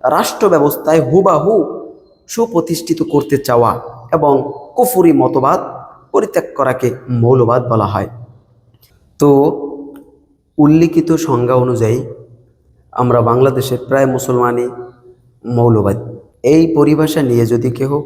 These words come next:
কটাক্ষ করে কথা বলে, সেটা অবশ্যই আমাদের অন্তরে আঘাত হানে। তো এই দৃষ্টিকোণ থেকে আমরা কিছু আত্মসমালোচনা অথবা সমালোচনা অথবা প্রতিবাদ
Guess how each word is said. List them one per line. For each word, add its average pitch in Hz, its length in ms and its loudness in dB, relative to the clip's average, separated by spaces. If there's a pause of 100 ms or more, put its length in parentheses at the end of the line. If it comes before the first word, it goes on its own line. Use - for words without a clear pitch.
কটাক্ষ 143 400 -2
করে 131 300 -4
কথা 127 260 -2
বলে, 101 260 -6 (680)
সেটা 139 240 -2
অবশ্যই 139 380 0
আমাদের 123 360 2
অন্তরে 127 440 0 (1300)
আঘাত 123 340 0
হানে। 101 320 -4 (760)
তো 139 60 0
এই 143 120 4
দৃষ্টিকোণ 143 540 -2
থেকে 131 240 -2
আমরা 123 240 0
কিছু 123 280 -4
আত্মসমালোচনা 117 840 -2 (440)
অথবা 143 300 0
সমালোচনা 143 640 0
অথবা 139 580 0
প্রতিবাদ 147 420 -2